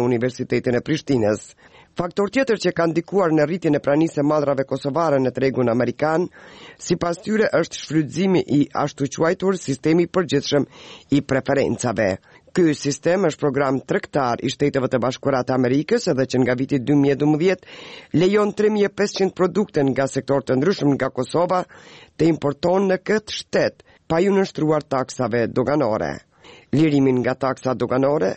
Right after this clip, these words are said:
është i levërdishëm për bizneset në Kosovë, thot Lulzim Rafuna. Shaqir Palushi konfirmon se procedurat për eksport në këtë shtet janë shumë të thjeshta, vetëm nevojitet sigurimi i tregut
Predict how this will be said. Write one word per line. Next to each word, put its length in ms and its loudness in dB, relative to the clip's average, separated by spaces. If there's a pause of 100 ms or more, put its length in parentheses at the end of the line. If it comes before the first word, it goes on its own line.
është 400 -6
i 160 2
levërdishëm 720 0
për 160 0
bizneset 480 0
në 160 2
Kosovë, 440 -2 (460)
thot 300 -2
Lulzim 400 0
Rafuna. 560 -2 (440)
Shaqir 560 -2
Palushi 400 0
konfirmon 480 0
se 160 -6
procedurat 560 0
për 160 0
eksport 400 -4
në 120 0
këtë 180 -2
shtet 300 -2
janë 200 0
shumë 160 0
të 120 0 (100)
thjeshta, 380 0 (520)
vetëm 460 0
nevojitet 480 0
sigurimi 340 0
i 60 -6
tregut 480 0